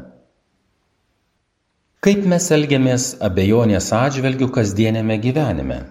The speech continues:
Jeigu būdamas kambaryje pradedu abejoti, ar užrakinau nakčiai duris, ką pirmiausia darau?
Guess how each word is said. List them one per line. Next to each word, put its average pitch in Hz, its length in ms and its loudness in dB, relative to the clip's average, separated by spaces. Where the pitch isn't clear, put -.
Jeigu 127 300 4
būdamas 135 480 2
kambaryje 117 540 0
pradedu 107 400 0
abejoti, 95 640 -4
ar 104 160 -4
užrakinau 95 640 -2
nakčiai 92 500 -2
duris, 80 360 -4
ką 143 160 -8
pirmiausia 80 560 -4
darau? 80 280 0